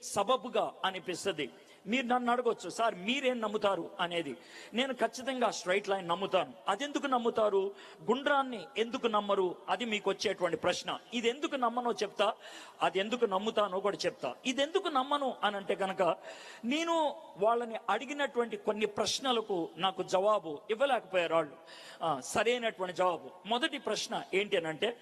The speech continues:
సరే, ఈ లోకంలో పాపపుణ్యాలు ఉన్నాయి, ఏది ఎక్కువ ఉంది? పాపమే ఎక్కువ ఉంది. పాపం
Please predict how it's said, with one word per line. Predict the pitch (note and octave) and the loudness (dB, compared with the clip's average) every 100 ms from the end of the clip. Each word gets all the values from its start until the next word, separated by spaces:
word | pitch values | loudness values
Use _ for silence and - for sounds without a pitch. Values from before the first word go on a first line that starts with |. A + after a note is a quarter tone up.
| - - - | -16 -14 -4
సరే, | F#3+ G#3 F3 - - - - | 0 2 0 -4 -18 -18 -4
ఈ | A3+ B3 | 0 2
లోకంలో | A3+ E4 D#4+ D#4+ D4 C#4 C4+ - - - | 4 2 0 -2 2 2 0 -8 -18 -2
పాపపుణ్యాలు | G3 A#3+ C#4+ B3 A#3 A3 G#3 G3 - - F#3 | 0 2 0 -2 -2 2 2 2 -4 -6 -2
ఉన్నాయి, | G3 F3 B2 - - F3 | 0 0 -4 -12 -6 2
ఏది | B3+ D4+ | 2 2
ఎక్కువ | D4+ C4 | -6 -4
ఉంది? | A#3+ A3 G#3+ - - G3 | 0 2 2 0 -6 0
పాపమే | A3+ B3 B3+ A#3+ - | 2 2 0 -2 -2
ఎక్కువ | G3 - G#3 | -4 0 0
ఉంది. | E3+ - - - - - - | 0 -4 -6 -18 -18 -8 2
పాపం | A#3+ D#4+ D#4+ | 4 4 0